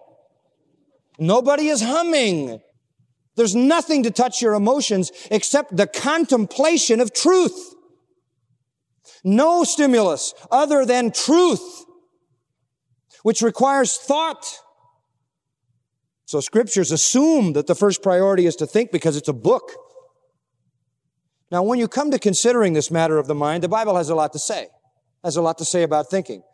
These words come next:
Let me give you a little theology of thinking coming quick, so hold on. What about before you're saved? What does it say about your mind? Here it comes. First of all, your mind is depraved, Romans one twenty-eight. It's depraved, debased, debauched, wicked,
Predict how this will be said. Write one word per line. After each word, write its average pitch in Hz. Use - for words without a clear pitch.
Let 190
me 196
give 175
you 160
a 160
little 180
theology 160
of 143
thinking 139
coming 151
quick, 175
so 131
hold 170
on. 139
What 285
about 254
before 208
you're 175
saved? 151
What 165
does 175
it 156
say 185
about 165
your 147
mind? 143
Here 196
it 185
comes. 127
First 226
of 208
all, 196
your 185
mind 180
is 156
depraved, 143
Romans 147
one 151
twenty-eight. 139
It's 127
depraved, 147
debased, 143
debauched, 135
wicked, 135